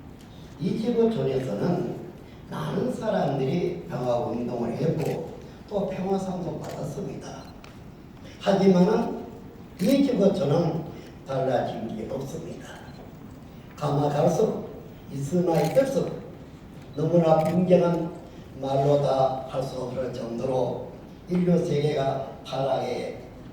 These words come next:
가고 있습니다. 이러한데 이 사람이라고 해서 평화를 이룬다는 것은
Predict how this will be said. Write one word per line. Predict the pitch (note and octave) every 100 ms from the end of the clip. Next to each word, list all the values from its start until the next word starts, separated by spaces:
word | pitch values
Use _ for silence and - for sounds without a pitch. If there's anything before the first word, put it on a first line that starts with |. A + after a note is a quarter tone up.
| -
가고 | - - B2 A2+
있습니다. | - - - - - - - - - - - - - - - - - - - - - - -
이러한데 | E3+ F3 - E3+ D#3+ E3+ - - - - - - - - -
이 | A#3+ C#4+
사람이라고 | F3+ E3+ D#3+ D3+ C#3+ - -
해서 | D#3+ - F#3 C3 - - - - - - - - - - - - - - - -
평화를 | - A#3+ B3 A3 G3+ G3
이룬다는 | G#3 G#3 F3 E3+ E3+
것은 | D3+ D3 D3+